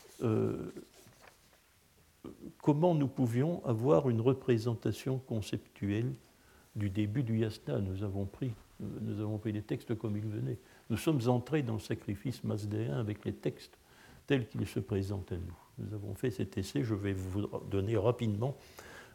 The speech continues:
euh, un petit exposé sur le début du yasna. Cette année-ci, dans les cours, dans, dans, dans les semaines qui vont suivre, nous nous préoccuperons, euh, de la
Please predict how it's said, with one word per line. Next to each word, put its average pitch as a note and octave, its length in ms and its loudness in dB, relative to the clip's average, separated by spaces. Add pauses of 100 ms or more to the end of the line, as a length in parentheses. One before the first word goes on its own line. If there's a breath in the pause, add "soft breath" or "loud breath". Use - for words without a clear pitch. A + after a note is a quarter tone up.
(100)
euh, G2+ 440 2
un G#2 120 0
petit A#2+ 440 0
exposé G2 600 -2
sur G2 280 -4
le F#2 120 -2
début G2 500 -4 (140)
du F#2 240 -4
yasna. A2 400 -6 (200)
Cette - 160 -8
année-ci, G2+ 380 0
dans G#2 160 -2
les F2+ 120 -4
cours, G2+ 360 -6
dans, F#2+ 400 -6
dans, F#2+ 240 -6 (140)
dans F#2+ 140 -8
les G2 100 -8
semaines G2 300 -4
qui G2+ 120 -10
vont F2+ 160 -4
suivre, G#2+ 360 -2 (420 loud breath)
nous G2+ 60 0
nous F#2+ 160 2
préoccuperons, - 800 -2 (480 loud breath)
euh, - 120 -6 (240)
de F#2+ 140 -6 (120)
la F#2+ 160 -2